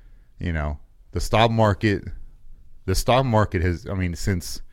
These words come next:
since the recession, hasn't lost. It's had steady growth.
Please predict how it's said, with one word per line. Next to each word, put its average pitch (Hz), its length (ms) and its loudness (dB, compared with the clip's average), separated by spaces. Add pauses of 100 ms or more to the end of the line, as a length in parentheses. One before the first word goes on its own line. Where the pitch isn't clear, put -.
(1600)
since 113 260 -2
the 101 100 -2
recession, 85 800 -2 (560)
hasn't 95 420 0
lost. 87 800 -4
It's 95 220 -2
had 92 240 4
steady 90 380 -2
growth. 85 680 -4